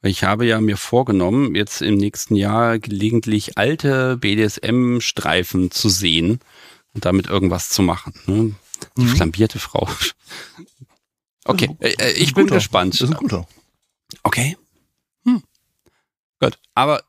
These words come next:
Speaker 2: Ja.
Speaker 1: noch sechs Spielchen. Das heißt, du hast, du hast, du hast die Beziehung, das lief soweit, du warst glücklich, du wurdest gefesselt, du konntest fesseln. Ist doch schön.
Speaker 2: War schön, ging aber auch nicht weiter dann, äh, weil dann war die Beziehung vorbei.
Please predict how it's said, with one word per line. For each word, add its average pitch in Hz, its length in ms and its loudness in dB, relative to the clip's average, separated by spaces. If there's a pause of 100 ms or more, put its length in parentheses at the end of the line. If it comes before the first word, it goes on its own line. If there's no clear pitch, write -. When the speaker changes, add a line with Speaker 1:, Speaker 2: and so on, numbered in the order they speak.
(200)
Speaker 2:
Ja. 123 120 4
Speaker 1:
noch 139 200 0
sechs - 200 0
Spielchen. 95 520 0
Das 107 160 -6
heißt, 135 280 0
du 92 80 -4
hast, 135 440 -2
du 139 360 0
hast, 147 180 0
du 151 100 0
hast 156 200 -2
die 147 40 0
Beziehung, 190 540 0
das - 180 -2
lief 175 160 0
soweit, 147 360 2
du 120 80 -10
warst 104 200 0
glücklich, 147 340 0
du 127 100 0
wurdest 110 260 0
gefesselt, 131 480 0
du 131 60 -8
konntest 120 340 0
fesseln. 110 320 0
Ist - 140 -2
doch 156 80 2
schön. 123 340 0
Speaker 2:
War 135 300 0
schön, 180 520 0
ging 143 200 -2
aber 131 160 0
auch 127 200 0
nicht 123 200 0
weiter 160 340 2
dann, 180 360 2
äh, 135 200 -2
weil 131 160 2
dann 131 140 4
war 123 100 2
die 120 320 2
Beziehung 110 460 0
vorbei. 143 500 2